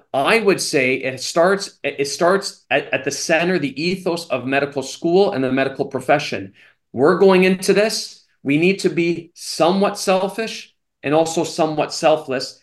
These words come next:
and understand that our communities really require us. I practice family medicine here because I know individuals in this community do need this service, and I take great pride in pro-, in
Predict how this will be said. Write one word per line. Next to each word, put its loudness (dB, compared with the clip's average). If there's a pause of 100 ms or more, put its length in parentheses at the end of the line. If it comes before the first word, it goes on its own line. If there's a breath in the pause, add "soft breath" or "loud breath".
(140 soft breath)
and 0
understand -2
that -2
our 2
communities -6
really 2
require 2
us. -10 (280 soft breath)
I 2
practice 0
family -2
medicine -4
here -4 (140)
because -2
I 2
know 2
individuals -4
in -2
this -4
community -4 (160)
do 2
need 2
this -2
service, 0
and -2
I 0
take -2
great -2
pride -2
in -4
pro-, -6
in -6